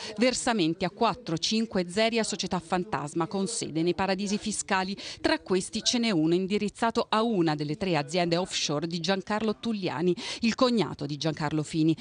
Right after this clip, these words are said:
Soldi che sono serviti, ricostruiscono gli investigatori romani, per comprare la famosa casa di Boulevard Princess Charlotte, pagata trecentotrenta mila euro ad A N,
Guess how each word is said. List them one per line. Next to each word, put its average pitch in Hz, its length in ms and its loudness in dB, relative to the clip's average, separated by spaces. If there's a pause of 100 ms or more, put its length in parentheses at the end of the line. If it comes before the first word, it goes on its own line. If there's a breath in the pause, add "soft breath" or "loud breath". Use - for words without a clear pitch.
(140 loud breath)
Soldi 247 440 2
che 233 120 -2
sono 226 220 -2
serviti, 214 500 -2
ricostruiscono 165 840 -2
gli 175 100 0
investigatori 170 640 0
romani, 175 400 2
per 170 180 -2
comprare 156 580 -2
la 180 120 2
famosa 185 500 0
casa 185 320 0
di 180 140 -4
Boulevard 175 560 0
Princess - 580 -4
Charlotte, 175 720 -2 (280 loud breath)
pagata 208 380 0
trecentotrenta 185 920 0
mila 190 320 2
euro 196 400 2
ad 196 200 0
A 190 100 4
N, 160 140 2